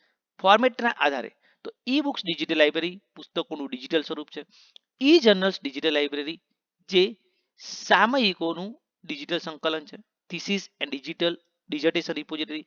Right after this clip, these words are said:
જે સંશોધન કાર્ય માટેનું છે. શોધગંગા. આર્કાઇવલ ડિજિટલ લાઇબ્રેરી, જે દુર્લભ દસ્તાવેજો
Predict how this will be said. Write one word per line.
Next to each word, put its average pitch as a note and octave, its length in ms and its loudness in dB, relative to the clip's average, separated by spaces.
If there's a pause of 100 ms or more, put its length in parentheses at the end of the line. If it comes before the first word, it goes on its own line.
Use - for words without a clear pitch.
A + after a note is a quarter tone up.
(280)
જે - 40 -6
સંશોધન F3 460 -4
કાર્ય F3 220 4
માટેનું F3 360 -4
છે. F3+ 260 -8 (160)
શોધગંગા. D#3+ 480 -6 (600)
આર્કાઇવલ A#3 440 4
ડિજિટલ D#3+ 280 -2
લાઇબ્રેરી, D3 300 -2
જે D3+ 120 -4
દુર્લભ F3 400 2
દસ્તાવેજો E3+ 640 -2